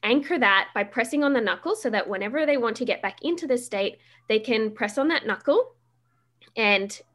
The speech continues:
go back into that state. And what we did was we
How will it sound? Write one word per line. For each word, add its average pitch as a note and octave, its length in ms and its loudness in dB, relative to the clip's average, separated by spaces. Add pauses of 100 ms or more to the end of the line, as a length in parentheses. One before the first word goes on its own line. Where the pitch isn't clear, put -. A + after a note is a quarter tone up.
(140)
go A#3 160 8
back A3+ 220 2
into A3+ 180 -2
that G#3 300 2
state. G3 420 2 (260)
And B3 120 8
what B3+ 120 8
we C4 80 4
did B3+ 240 2
was G#3+ 240 4
we G#3+ 460 -2